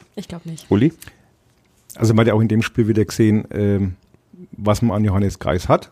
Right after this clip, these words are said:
Speaker 3: und
Speaker 2: Mhm.
Speaker 3: was man an Johannes Geis nicht hat.
Speaker 2: Ja.
Speaker 3: Ne? Also, ähm, da waren schon auch einige Szenen wieder, wo man halt dann schon weiß, warum er halt in letzter Zeit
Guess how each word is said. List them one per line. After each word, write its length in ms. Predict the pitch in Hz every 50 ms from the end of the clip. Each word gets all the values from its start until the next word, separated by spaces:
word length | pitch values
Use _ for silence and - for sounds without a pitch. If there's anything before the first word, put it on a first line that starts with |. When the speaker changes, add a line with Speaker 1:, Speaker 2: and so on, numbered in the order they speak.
| _ -
Speaker 3:
und 140 | - 113 92
Speaker 2:
Mhm. 60 | 87
Speaker 3:
was 100 | 85 90
man 100 | 117 110
an 60 | 104 104
Johannes 300 | 101 101 107 107 - -
Geis 240 | - 101 - -
nicht 280 | - 87 80 - - -
hat. 180 | - - - - _ -
Speaker 2:
Ja. 160 | 78 76 - - - - _
Speaker 3:
Ne? 200 | 107 113 165 196 -
Also, 320 | - 95 90 92 90 87 87 92 - _ _ _ - - - -
ähm, 260 | 101 98 101 101 104 - - -
da 100 | 113 101
waren 160 | 107 120 120
schon 100 | 127 -
auch 160 | 101 110 -
einige 320 | - 113 117 123 117 117
Szenen 420 | 110 - - - 104 104 120 117 104
wieder, 300 | 104 113 110 110 104 85
wo 160 | 78 107 104
man 140 | 107 110 101
halt 160 | 95 104 101
dann 180 | 107 101 104 98
schon 140 | 110 104 90
weiß, 340 | 76 78 107 107 - - -
warum 280 | 95 98 104 98 95 92
er 140 | 95 90
halt 180 | 95 98 98 -
in 120 | - 104
letzter 300 | 98 95 92 - - 101
Zeit 320 | - - 95 85 87 -